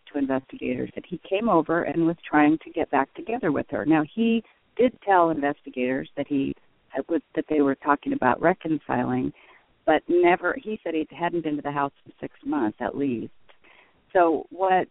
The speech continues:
when I presented that information to Carol's mother in terms of the "oh no," the context of it suddenly made more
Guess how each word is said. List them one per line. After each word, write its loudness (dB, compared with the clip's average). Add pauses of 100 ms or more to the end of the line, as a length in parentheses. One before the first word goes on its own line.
(100)
when -2
I 0 (140)
presented -4
that 0
information -2 (100)
to 0 (100)
Carol's 0
mother 2
in -4
terms 0
of -6
the -4
"oh 2
no," 4 (400)
the -4
context -2
of -4
it -2 (340)
suddenly 0
made 2
more 0